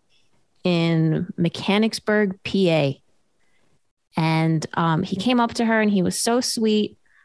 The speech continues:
So she decided to take him home. And she told me about him. And I was like, "Well, I have always wanted a cat, and I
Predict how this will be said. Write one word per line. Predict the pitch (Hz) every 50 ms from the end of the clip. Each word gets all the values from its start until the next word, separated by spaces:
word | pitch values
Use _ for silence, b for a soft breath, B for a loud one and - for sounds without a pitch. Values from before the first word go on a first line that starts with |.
| b b b
So | - - 196
she | 190 - 196
decided | 180 202 - - 202 202 214 214
to | - - -
take | - 208 196 190 -
him | 190 180
home. | 160 185 165 165 165 175 175 175 - _ _ _ _ _ _ - - - - _ _ _ _ _ _ _ _
And | - 180 170 170 170 170 185
she | - 190
told | - 208 196 185
me | 180 170
about | 165 160 160 160 165 175
him. | 180 175 175 175 - - _ -
And | 180 175 175 170 165 165 165 175 - - _ _
I | - 180 185
was | 170 165
like, | 165 - - - -
"Well, | 254 302 320 311 - - _ _ _ - -
I | - - 294 370 415
have | 302 247 247
always | 262 262 262 240 220
wanted | 214 214 208 208 190
a | 190
cat, | 190 - 233 226 294 320 - - _ _ _ _ _ _ _ _
and | - 202 202 196 196 196 196 196 196 196 196 196 190 196 - _ -
I | 202 226 254 254 262 262 269 277 277 277 277 285 285 277 -